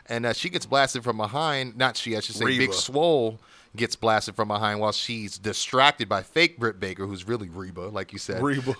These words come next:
Speaker 1: And, uh, Britt Baker's behind her blasting her with a, uh, crutch, man, and, uh, she locks in the lockjaw, which we haven't seen in a while, so it was
Speaker 2: Wh-,
Speaker 1: good
Speaker 2: wh-,
Speaker 1: to
Speaker 2: what
Speaker 1: see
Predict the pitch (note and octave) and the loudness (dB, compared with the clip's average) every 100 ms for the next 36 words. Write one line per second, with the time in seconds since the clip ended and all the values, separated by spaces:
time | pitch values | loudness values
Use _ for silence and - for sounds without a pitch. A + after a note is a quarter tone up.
0 | A#2+ A#2 A#2 A#2 A2 B2 E3 F3+ F#3+ C#3+ | -2 -2 4 4 4 2 2 0 0 -2
1 | D3 D3+ D3 B2 G2+ A2 C3+ C3 B2+ B2 | 0 0 0 -4 -2 4 4 4 -2 -4
2 | A#2+ A2+ G#2+ G2+ - B2 D#3 - G#2 G#2 | 0 2 4 2 4 2 2 -4 -2 -2
3 | G2+ G2+ G#2 G2+ - C3+ C3+ C#3 C#3 D3+ | -2 -4 0 0 -2 -6 2 2 2 -4
4 | C3 A2+ B2 - C3 C#3 C3+ A#2+ B2 A#2+ | -2 4 4 4 6 6 4 2 0 0
5 | - B2+ A2 G2 G#2 B2+ - A2 C3 C3 | -4 -2 0 4 6 6 4 0 0 0
6 | C3+ C#3 F#3+ | 4 6 6